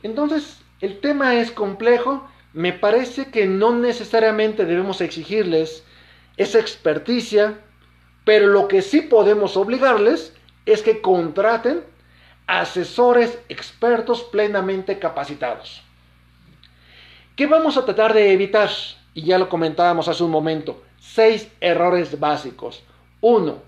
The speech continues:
antinomias. Dos, duplicidades.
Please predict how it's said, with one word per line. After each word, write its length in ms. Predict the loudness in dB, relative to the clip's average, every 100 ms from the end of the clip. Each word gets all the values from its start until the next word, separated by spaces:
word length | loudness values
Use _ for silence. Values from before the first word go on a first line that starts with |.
| _
antinomias. 1000 | -4 -2 -2 0 0 0 -4 -8 -16 -20 _ _ _ _ _ _
Dos, 500 | -2 2 2 0 -8 -20 _ -6
duplicidades. 1300 | -2 -2 -2 -6 -2 0 2 2 0 -4 -16 -20